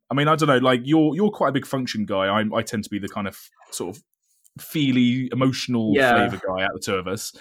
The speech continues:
Speaker 2: Yeah, over the
Speaker 1: Um,
Speaker 2: years, I've trimmed my, um, my, my, my fluffy inhibitions down to being a f-, <laughs> to more efficient, <laughs> efficient deck choices. But, I mean, even then, like, I look through some decks and there are still cards I refuse to let go of because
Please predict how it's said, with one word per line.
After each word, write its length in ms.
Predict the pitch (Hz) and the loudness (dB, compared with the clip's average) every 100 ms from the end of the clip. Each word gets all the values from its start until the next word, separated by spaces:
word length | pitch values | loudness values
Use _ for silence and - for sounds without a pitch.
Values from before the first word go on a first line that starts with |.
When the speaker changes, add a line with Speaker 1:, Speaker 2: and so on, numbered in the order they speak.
| - | -12
Speaker 2:
Yeah, 340 | 113 104 107 | -6 0 4
over 140 | 117 147 | 6 6
the 200 | 143 139 | 6 6
Speaker 1:
Um, 60 | 123 | 6
Speaker 2:
years, 240 | 117 117 | 4 4
I've 160 | 113 - | 0 0
trimmed 440 | 135 117 117 - | 2 2 2 0
my, 440 | 110 104 104 101 101 | 2 4 4 4 2
um, 360 | 98 101 95 - | 0 -4 -6 -6
my, 220 | 104 95 | -4 -2
my, 140 | 104 98 | -2 -2
my 180 | 98 | -2
fluffy 500 | 95 - 107 - 95 | -4 -2 -4 -2 -4
inhibitions 760 | 95 101 95 98 - 92 92 - | -4 -6 -4 -4 -6 -8 -8 -4
down 260 | 98 92 | -2 -2
to 160 | 92 98 | -4 -8
being 300 | 90 95 95 | -4 -4 -4
a 20 | |
f-, 260 | - - 120 | -6 -10 -10
<laughs> 60 | - | -4
to 60 | |
more 140 | 123 107 | 0 0
efficient, 480 | 104 117 - 117 180 | 0 -2 -2 -2 0
<laughs> 140 | - | 0
efficient 480 | 196 180 160 131 104 | 0 0 0 -2 0
deck 180 | 127 - | 0 0
choices. 320 | 113 104 135 | -4 -4 0
But, 80 | 180 | 2
I 60 | |
mean, 100 | 190 | 4
even 180 | 190 139 | 2 4
then, 200 | 143 123 | 4 4
like, 240 | 107 101 | 2 2
I 80 | 110 | 0
look 180 | 120 - | 0 -2
through 160 | - 110 | -4 -4
some 180 | 104 98 | -4 -2
decks 180 | 104 | -4
and 80 | - | -4
there 60 | 95 | -6
are 20 | |
still 200 | - 107 | -6 -8
cards 300 | 98 95 - | -2 -2 -2
I 60 | 87 | -6
refuse 340 | 98 98 87 | -6 -6 -8
to 80 | 98 | -4
let 160 | 80 | -6
go 140 | 92 90 | -4 -8
of 100 | - | -8
because 320 | 87 92 90 | -10 -10 -10